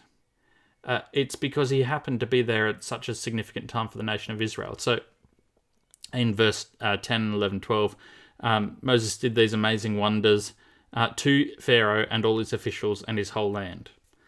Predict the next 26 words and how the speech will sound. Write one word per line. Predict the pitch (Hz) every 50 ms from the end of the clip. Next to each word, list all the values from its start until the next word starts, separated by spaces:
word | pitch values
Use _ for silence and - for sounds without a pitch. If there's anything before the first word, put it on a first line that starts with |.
| _ _ _ _ _ _
So | - - - 120 113 110 110 - - _ _ -
the | 123 120 120
event | 110 120 139 165 - -
that's | 104 101 - -
happening | 123 - 127 113 107 101
here | 104 101 101
is | 98 -
the | - 117 104
birth | 101 113 110 107 - -
of | 104 -
the | 107
nation. | 107 110 120 117 - - - -
This | 107 - -
is | 113 107
where | - 110
the | 98 104
nation | 101 104 104 - - 117
of | 107 101
Israel | 104 98 - 110 101 101
begins | 98 - 101 107 101 95 -
to | -
exist | 107 95 - - 110 - - -
as | 107 107 101 -
a | 104
nation. | 98 95 95 107 101 - - - - - _ _ _ _ _ _ - - - - - _ _
And | - 113 110 107 107 107